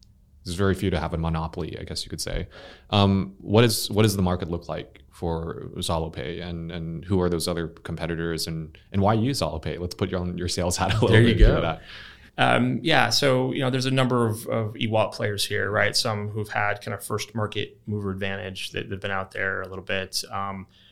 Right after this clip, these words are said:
Speaker 2: others that have kind of a niche play on, you know, I have another type of service, so I'm gonna allow for a payments vehicle as well, and I'm gonna attach my strategy to that, right?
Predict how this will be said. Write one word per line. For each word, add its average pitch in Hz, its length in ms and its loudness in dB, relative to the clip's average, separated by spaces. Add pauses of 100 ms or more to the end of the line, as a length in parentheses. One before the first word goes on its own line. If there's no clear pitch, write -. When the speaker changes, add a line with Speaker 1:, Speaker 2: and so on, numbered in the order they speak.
(160)
Speaker 2:
others 113 320 4
that 113 100 -2
have 107 440 0
kind - 160 -6
of 104 100 -2
a 101 80 0
niche 107 380 -2
play 104 340 0
on, 101 360 -4
you 104 60 -4
know, 98 220 -6 (400)
I 113 80 4
have 107 200 2
another 104 280 2
type 107 300 0
of 110 80 -2
service, 104 500 0
so 107 120 -2
I'm 101 60 -4
gonna 101 140 -2
allow 98 320 -2
for 98 160 -4
a 98 60 0
payments 101 320 -4
vehicle 95 400 -12
as 92 100 -16
well, 95 360 -2
and 95 60 -4
I'm 92 60 -6
gonna 92 120 -4
attach 98 360 -8
my 92 100 -8
strategy 95 480 -6
to 90 100 -14
that, 90 300 -12
right? 92 260 -10